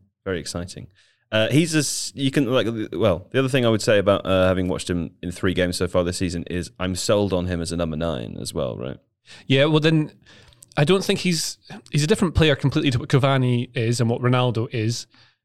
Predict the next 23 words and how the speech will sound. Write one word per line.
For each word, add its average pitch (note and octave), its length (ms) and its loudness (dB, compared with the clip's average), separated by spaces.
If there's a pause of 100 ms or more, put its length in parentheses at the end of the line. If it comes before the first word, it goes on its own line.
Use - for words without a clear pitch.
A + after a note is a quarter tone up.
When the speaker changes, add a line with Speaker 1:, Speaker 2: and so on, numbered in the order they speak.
(160)
Speaker 2:
Uh, A2+ 340 4 (500)
but C3+ 100 -2
that, C#3+ 140 2
that D#3+ 160 0
finish, E3+ 260 2
was C#3+ 80 0
it D#3 80 0
against C#3+ 280 -2
Leeds F3 280 2
where F3 60 2
he E3 60 2
tucked - 280 -4
it D#3+ 80 0
in F#3+ 300 0
Speaker 1:
Yeah. - 60 -20 (120)
Speaker 2:
from D#3 140 -2
that? D3 160 0
I D3+ 100 -2
mean, C#3+ 140 4
that's D3+ 240 -2
s-, - 260 -8
like, - 160 -4
stunning, B2+ 680 0